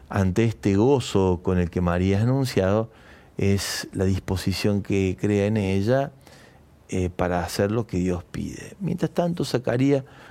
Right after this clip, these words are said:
recibe un anuncio donde el templo, eh, se ve como sacudido, eh, el silencio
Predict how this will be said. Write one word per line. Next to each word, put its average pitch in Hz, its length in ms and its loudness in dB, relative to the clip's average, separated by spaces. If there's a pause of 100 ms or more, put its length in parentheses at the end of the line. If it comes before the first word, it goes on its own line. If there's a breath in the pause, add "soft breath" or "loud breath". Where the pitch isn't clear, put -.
(120)
recibe 139 640 2 (440 loud breath)
un 147 600 2
anuncio 131 1040 2
donde 117 880 2 (600 loud breath)
el 117 240 2
templo, 104 960 2 (680 loud breath)
eh, 92 500 -2
se - 180 -2
ve 110 240 2
como 95 540 0
sacudido, 101 1080 0 (480 loud breath)
eh, 90 340 0
el 110 160 -2
silencio 127 1080 2